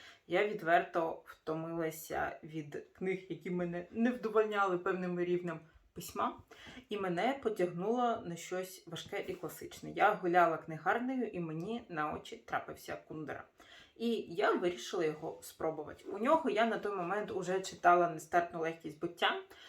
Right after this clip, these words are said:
і мої спогади про цю книгу були такі, що тут дуже красивий,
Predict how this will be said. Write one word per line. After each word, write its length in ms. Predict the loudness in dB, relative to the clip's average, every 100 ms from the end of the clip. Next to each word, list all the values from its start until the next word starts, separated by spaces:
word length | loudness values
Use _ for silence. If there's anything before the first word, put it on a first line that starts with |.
| -16 -8
і 80 |
мої 360 | -4 -4 0 0
спогади 500 | 0 0 0 0 -2
про 160 | -2 -4
цю 220 | -2 -6
книгу 300 | -4 -4 -2
були 240 | 0 0
такі, 340 | 0 -4 -2 -2
що 220 | -2 -6
тут 340 | 0 -2 -2 -6
дуже 500 | -10 -4 -2 0 -2
красивий, 800 | -2 -6 -6 -2 -2 -2 -8